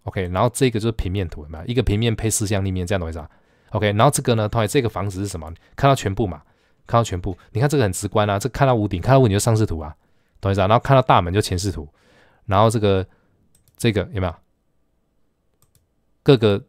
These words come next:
各个这个左右视图，OK 啊？啊，这个是三D图啦，懂意思啊？看一下提示，有没有？iso，iso就是那个三D图，OK，点它。那三D有分两种，一个是等角，一个透视，知道吗？OK，后-，后半段我们再调。好，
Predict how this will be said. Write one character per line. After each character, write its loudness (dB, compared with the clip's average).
各 4
个 2
这 0
个 4
左 -2
右 0
视 -2
图， -8
OK -4
啊？ -6
啊， 2
这 4
个 10
是 8
三 2
D 0
图 -4
啦， -12
懂 0
意 2
思 -2
啊？ -2
看 0
一 4
下 2
提 -8
示， -6
有 -2
没 0
有 -2
？iso，iso 0
就 0
是 0
那 0
个 -2
三 -2
D -4
图， -8
OK， 2
点 -6
它。 -6
那 4
三 4
D 2
有 4
分 0
两 -2
种， -4
一 -4
个 2
是 2
等 0
角， -4
一 -6
个 -6
透 0
视， -4
知 -6
道 -8
吗？ -16
OK， -2
后-， 2
后 0
半 2
段 2
我 0
们 -6
再 0
调。 -10
好， 0